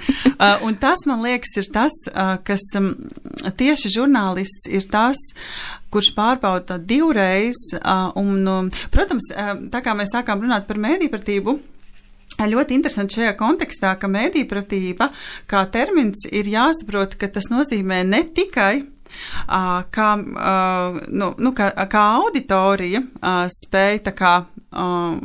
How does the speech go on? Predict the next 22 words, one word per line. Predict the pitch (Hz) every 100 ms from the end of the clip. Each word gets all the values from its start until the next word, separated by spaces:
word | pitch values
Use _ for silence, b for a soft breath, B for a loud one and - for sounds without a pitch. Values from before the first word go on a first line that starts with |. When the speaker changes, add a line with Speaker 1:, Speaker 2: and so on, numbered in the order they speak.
| - - -
Speaker 2:
būt | 190 208
kritiski | 208 233 - - 190
domājoša | 220 208 180 175 175
un | 185
ka | 202 311
auditorijai | 392 277 196 190 180
piemīt | 208 214 180 -
šī |
mēdīpratība. | 180 190 202 180 160 160 - - -
Bet | 196 196
mēdīpratība | 262 415 302 233 233 202
ir | 196
plašāks | 247 320 202 -
jēdziens. | 220 262 175 160 -
Arī | - 208 208
žurnālistam | 160 233 359 269 190 170 175 - - 170 170 B B B
ir | 196 196
jābūt | 190 220 214 185 180 196
mēdīpratīgam, | 208 359 277 185 - 190 - 190 180 190 302 262 175 - - B B
lai | - 190 185
šo | - 214 196
informāciju, | - 247 262 202 190 180 185 190 - 180 196